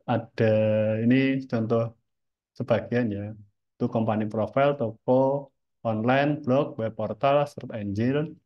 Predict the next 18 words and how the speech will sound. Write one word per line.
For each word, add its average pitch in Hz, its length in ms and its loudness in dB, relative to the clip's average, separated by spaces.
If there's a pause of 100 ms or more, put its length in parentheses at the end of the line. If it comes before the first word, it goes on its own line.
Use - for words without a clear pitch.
(380)
forum, 139 640 2 (320)
sosial - 400 0
media, 113 560 -2
dan 104 240 -8
lain-lain. 101 640 -10 (400)
Terus 123 240 -4
manfaat 113 480 0
website 113 480 -2
memperluas 120 640 -2
jangkauan 113 560 -2
promosi, 127 720 -2 (560)
media 120 480 2
tanpa 113 320 -4
batas, 107 800 -10 (480)
wadah, 120 640 0
komunitas, 107 640 -4
dan 101 240 -10
lain-lain. 104 560 -12